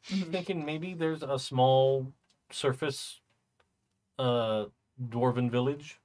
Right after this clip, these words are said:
Speaker 1: Okay.
Speaker 2: Uh, that's along the river there that can be used for trade. You know,
Speaker 1: Perfect.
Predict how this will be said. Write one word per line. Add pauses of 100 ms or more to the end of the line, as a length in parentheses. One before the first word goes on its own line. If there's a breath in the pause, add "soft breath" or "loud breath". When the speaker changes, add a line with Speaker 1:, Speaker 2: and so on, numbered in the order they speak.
(120)
Speaker 1:
Okay. (1300)
Speaker 2:
Uh,
that's
along
the
river
there
that
can
be
used
for
trade.
You
know,
Speaker 1:
Perfect.